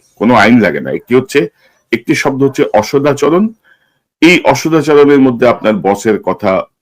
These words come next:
ডিজবে করা পড়ে, এই অসদাচরণের মধ্যে আপনার, আহ, উম,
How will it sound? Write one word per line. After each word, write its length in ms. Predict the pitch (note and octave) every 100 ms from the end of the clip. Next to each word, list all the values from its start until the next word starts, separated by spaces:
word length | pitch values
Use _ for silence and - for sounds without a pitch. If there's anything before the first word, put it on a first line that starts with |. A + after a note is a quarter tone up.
| F#2
ডিজবে 420 | F2+ F2 G2 G#2
করা 260 | G#2 G#2
পড়ে, 320 | G2+ G2 F#2+ F#2+ _ _ _ _ _
এই 100 | G2
অসদাচরণের 760 | G#2+ - A#2 G#2+ A2 G#2+ G2+ G2+
মধ্যে 360 | F#2+ F2+ F2+
আপনার, 320 | F#2 - F#2+ F2+
আহ, 840 | _ _ _ _ - F2 C#2+ D#2
উম, 240 | E2 D#2